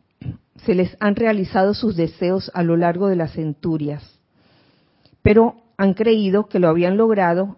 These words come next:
a través de, de los, de sus propios esfuerzos humanos, <laughs> porque a veces pasa, ¿no? Tienes éxito en una gestión,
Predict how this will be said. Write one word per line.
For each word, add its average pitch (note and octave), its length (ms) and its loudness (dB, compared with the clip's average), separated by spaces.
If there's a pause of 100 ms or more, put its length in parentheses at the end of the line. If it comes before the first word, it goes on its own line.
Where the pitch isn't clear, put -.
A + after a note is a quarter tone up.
a F3 80 -4
través E3 400 -2
de, G#3 140 0 (160)
de E3+ 120 -2
los, E3+ 260 -2
de F#3 120 0
sus B3 200 0
propios A#3 440 4
esfuerzos F#3 500 0
humanos, E3+ 640 -4 (160)
<laughs> - 180 -20
porque - 240 -4
a F3+ 80 4
veces F#3 300 -4
pasa, C4 380 -8
¿no? D#4+ 160 -12 (760)
Tienes G3+ 300 0
éxito A3 440 -2
en F#3 120 0
una G3+ 160 -2
gestión, A#3+ 840 -4